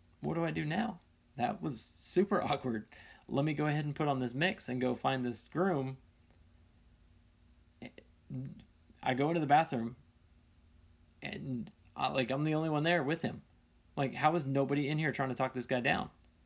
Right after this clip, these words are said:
How is it the D J's job to go in here and talk this guy down? The guy is about to punch a hole through the wall.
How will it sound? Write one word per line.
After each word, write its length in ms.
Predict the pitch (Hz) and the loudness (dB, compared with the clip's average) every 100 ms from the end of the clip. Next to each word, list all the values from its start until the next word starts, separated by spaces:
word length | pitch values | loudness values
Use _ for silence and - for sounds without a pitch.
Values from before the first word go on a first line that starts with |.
| _ - | _ -18
How 260 | - 147 | 2 4
is 160 | 190 180 | 4 0
it 100 | 170 | -4
the 80 | 160 | 0
D 160 | 156 | 0
J's 220 | 165 147 117 | 2 2 2
job 240 | 123 113 | 0 0
to 60 | 113 | -2
go 120 | 127 | -2
in 80 | 120 | 0
here 100 | 120 | -2
and 100 | 110 | 0
talk 220 | 123 - | -2 -2
this 140 | 113 | -6
guy 160 | - 120 | -2 -4
down? 220 | 117 - - _ _ - _ _ - _ _ - | -4 -8 -10 _ _ -20 _ _ -20 _ _ -8
The 80 | - | 2
guy 200 | 226 247 | 6 6
is 80 | |
about 200 | 156 143 | 4 2
to 60 | 120 | 2
punch 240 | - 151 | -2 -2
a 60 | 127 | -2
hole 240 | 110 131 | 0 0
through 180 | 123 117 | 0 -2
the 80 | 110 | -4
wall. 340 | 107 - - | -6 -8 -10